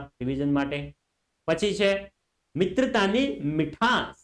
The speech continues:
આના વિશે તમારે તમારા મિત્રતાની મીઠાશ, તમારા મિત્ર વિશે લખવાનું. મિત્ર વિશે તો આપણે જેટલું લખીએ એટલું ઓછું છે. નિબંધ તો આમ તૈયાર કરવાનો આવે જ નહીં, પણ ખાલી એક વખત વાંચી લેજો, તમને શબ્દો પકડાશે. શબ્દો પકડાશે તો તમે આસાનીથી પરીક્ષાની અંદર વિચારી વિચારીને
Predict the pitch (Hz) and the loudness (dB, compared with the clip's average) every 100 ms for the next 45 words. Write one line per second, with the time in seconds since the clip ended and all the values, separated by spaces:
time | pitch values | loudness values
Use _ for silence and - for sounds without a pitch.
0 | _ _ - 180 196 175 202 185 196 208 | _ _ -4 -2 0 0 -2 0 0 0
1 | 208 202 202 175 175 - 190 190 185 165 | 0 0 2 2 0 -2 -2 0 2 0
2 | 156 175 170 180 202 214 175 175 196 175 | 2 0 0 0 0 2 2 2 2 2
3 | 165 147 135 127 123 156 175 190 175 175 | 2 -2 -2 -4 -2 0 0 0 0 -2
4 | 160 170 151 160 160 139 - 175 160 147 | -2 -2 -2 -2 0 -2 -2 -2 0 0
5 | 131 131 131 190 214 _ _ - 170 214 | 0 -2 -4 -4 -4 _ _ 0 2 4
6 | 202 208 196 185 185 185 180 180 180 156 | 2 2 2 2 2 2 2 2 4 4
7 | 165 175 175 180 - 180 185 180 180 180 | 4 2 2 -2 -6 -4 -4 -2 -2 0
8 | 165 170 185 160 139 143 180 170 175 180 | -2 -2 -2 0 0 0 0 2 2 0
9 | 147 151 143 135 151 190 190 175 185 190 | -2 -4 -2 -4 -2 -2 -2 0 2 2
10 | 185 185 - _ _ _ - 175 180 254 | 0 -6 -10 _ _ _ -4 -2 2 2
11 | 240 226 233 214 208 139 139 175 180 151 | 2 2 2 2 2 0 0 0 0 0
12 | - 196 196 196 156 170 - 175 170 165 | 0 0 0 -2 -2 -4 -2 -2 0 0
13 | 131 160 160 143 131 127 127 147 240 | -2 0 0 0 0 0 0 0 0